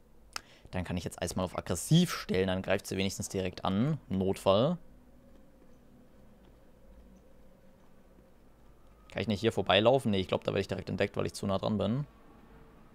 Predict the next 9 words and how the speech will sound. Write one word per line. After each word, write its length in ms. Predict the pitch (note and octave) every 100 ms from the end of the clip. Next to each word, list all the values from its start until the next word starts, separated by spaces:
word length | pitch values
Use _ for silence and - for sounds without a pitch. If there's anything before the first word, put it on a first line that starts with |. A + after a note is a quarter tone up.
| - - - - - - - - - - - - -
Ich 140 | C#3 F3+
will, 140 | C#4
ich, 220 | G#3+ G3+ - - - - - - - - -
ich 120 | -
hab 160 | F#3 -
nicht 160 | F4+ A3+
mal 120 | G#3
dahin 260 | E3+ B3+
geklickt. 640 | C4+ E3+ C3+ C3 - -